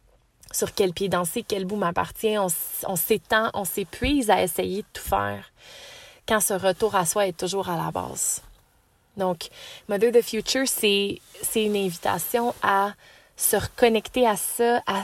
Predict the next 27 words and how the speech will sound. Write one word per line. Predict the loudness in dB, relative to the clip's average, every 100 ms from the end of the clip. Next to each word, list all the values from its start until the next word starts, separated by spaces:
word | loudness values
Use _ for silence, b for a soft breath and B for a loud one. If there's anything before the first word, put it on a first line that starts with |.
| -2 -2
reconnecter | 0 0 0 -4 -2 -2 0
entre | 0 0 0
nous, | 0 0 2
à | 4
d'autres | 4 2 2 -8 -2
personnes | 0 0 2 2 2 0
qui | 0
ont | 2
ces | 0 -4
visions-là, | -4 0 2 2 0 -4 B B B B
à | -4
se | 0
connecter | 0 0 0 0
à | 2
des | 0
lieux | -2 -4 -2 2 2 -2
qui | -6
portent | -4 -4 -6 -8
les | -2 0
fréquences, | 0 -2 -2 -2 -4 -8 -8
qui | -4
sont | 0
là | 0 -2
pour | -4
nous | -2 2
aider | 2 2 4 6
à | 4